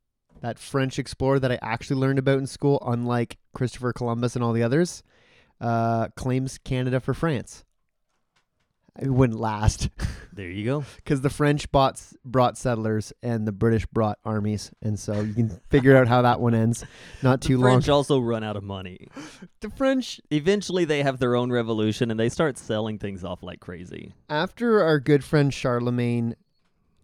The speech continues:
Speaker 1: and maybe, maybe even up to our, our more recent friend, uh, Joan of Arc, uh, the French don't do so great in warfare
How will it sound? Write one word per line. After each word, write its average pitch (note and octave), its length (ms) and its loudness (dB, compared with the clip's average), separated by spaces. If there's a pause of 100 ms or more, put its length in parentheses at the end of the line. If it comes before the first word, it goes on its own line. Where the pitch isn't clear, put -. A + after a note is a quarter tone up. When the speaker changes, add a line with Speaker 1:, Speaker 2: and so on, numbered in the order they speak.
Speaker 1:
and B2 320 -4
maybe, D#3+ 420 4
maybe G3+ 340 0
even C#3+ 220 2
up B2+ 200 -2
to A#2 420 -4 (100)
our, G#2+ 360 -8 (100)
our A2 220 -4
more A2 260 -2
recent A2+ 420 -6
friend, A2 460 -10 (580)
uh, G#2 220 -8
Joan A2 280 0
of G#2 120 0
Arc, G#2 260 -4 (380)
uh, - 60 -18 (440)
the E3+ 100 -10
French G3+ 420 -4
don't E3 260 4
do D3+ 140 4
so C#3+ 220 4
great B2 520 2
in A2+ 280 0
warfare G#2+ 800 0